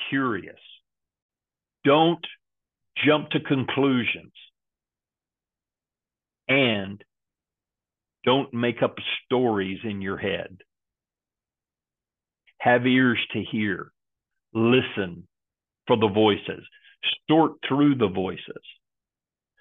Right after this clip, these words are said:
Find your voice and find God's voice and your voice.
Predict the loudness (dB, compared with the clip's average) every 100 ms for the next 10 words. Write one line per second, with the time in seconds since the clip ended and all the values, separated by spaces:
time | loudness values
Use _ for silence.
0 | _ _ 4 6 6 2 -2 2 6 6
1 | 6 2 2 0 -6 -12 -20 _ _ _
2 | _ _ -4 -4 0 4 4 4 0 -2
3 | 2 6 6 4 -8 -2 0 2 0 -4
4 | -18 _ _ _ _ _ _ _ _ 0
5 | 2 2 0 -2 -2 -4 -8 -10